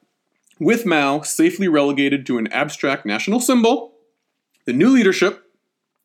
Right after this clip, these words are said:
can finally proceed with steady economic development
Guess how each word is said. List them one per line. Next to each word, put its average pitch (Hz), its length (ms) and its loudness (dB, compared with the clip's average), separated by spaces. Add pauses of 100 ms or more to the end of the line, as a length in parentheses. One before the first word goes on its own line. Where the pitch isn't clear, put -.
(120)
can 160 140 -4
finally 254 480 0
proceed 156 540 -2 (500)
with 120 140 -6
steady 208 840 0 (240)
economic 196 600 -2
development 196 600 0